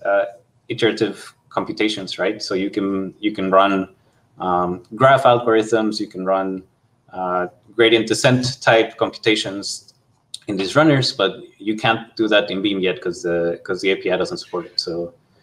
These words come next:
uh, maybe it's worth thinking: how do we, how do we,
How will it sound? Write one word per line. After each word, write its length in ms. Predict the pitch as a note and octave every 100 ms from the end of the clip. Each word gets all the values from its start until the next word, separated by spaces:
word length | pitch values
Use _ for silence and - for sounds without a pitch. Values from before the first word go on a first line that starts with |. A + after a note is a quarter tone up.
| _ _ _
uh, 260 | F#2+ F2+ F2+
maybe 240 | G#2+ B2+
it's 140 | A#2+ B2
worth 220 | A#2+ A#2
thinking: 460 | G#2+ F2 F2+ F2+ -
how 180 | A#2+ A2+
do 100 | A2+
we, 420 | A2 A2 A2 A2+
how 140 | - A2+
do 100 | A2+
we, 580 | G#2+ G#2+ A2 G#2+ -